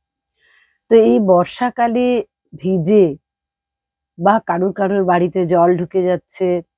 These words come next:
রাস্তায় জল, সেই জল ভিজে, সেই জল পায়ে লাগিয়ে অনেক মানুষ অসুস্থ হয়ে পড়ছে।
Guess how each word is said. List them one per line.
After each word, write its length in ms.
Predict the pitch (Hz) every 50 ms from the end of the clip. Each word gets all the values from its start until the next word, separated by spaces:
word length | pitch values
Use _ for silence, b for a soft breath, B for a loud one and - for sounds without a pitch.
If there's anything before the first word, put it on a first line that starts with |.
| _ _ _ -
রাস্তায় 680 | 175 180 185 190 185 - - - 202 190 190 196 190
জল, 420 | 170 147 175 170 170 170 175 175 180 180 - _ _ _ _ _ _ _ _ _ _ _
সেই 300 | - 226 233 240 240 226 175
জল 380 | 170 202 196 196 196 196 202 202 208 208 208 - - _ _ _ _ _ _ _ _ _ _ _ _ _ _ _ _ _ _ _ _ -
ভিজে, 420 | 139 170 202 190 160 175 196 196 190
সেই 240 | 185 - 202 196 196
জল 300 | 175 160 185 185 185 185 180 175 -
পায়ে 280 | 180 170 175 185 190
লাগিয়ে 520 | 190 190 180 180 175 170 190 196 202 202 202 196 - _ _ _ _ _ _ _ _ _ -
অনেক 280 | - 180 220 262 262 - -
মানুষ 340 | 180 165 156 170 180 180 - - - -
অসুস্থ 380 | 170 160 - 190 - - _ -
হয়ে 200 | 170 170 165 165 _
পড়ছে। 320 | - - - _ _ -